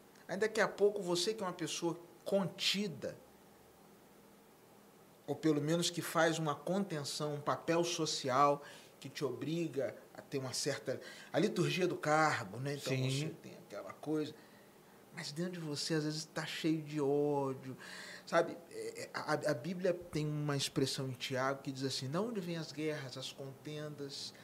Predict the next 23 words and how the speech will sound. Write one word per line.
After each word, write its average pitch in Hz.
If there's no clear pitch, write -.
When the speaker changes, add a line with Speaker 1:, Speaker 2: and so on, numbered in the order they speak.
Speaker 1:
as 143
disputas 143
que 147
há 135
no 135
meio 135
de 123
vós? 123
Será 240
que 254
não 190
são 180
dos -
vossos 160
maus 151
desejos 139
que -
habitam 156
e 170
guerreiam 156
dentro 131
de -
vocês?" -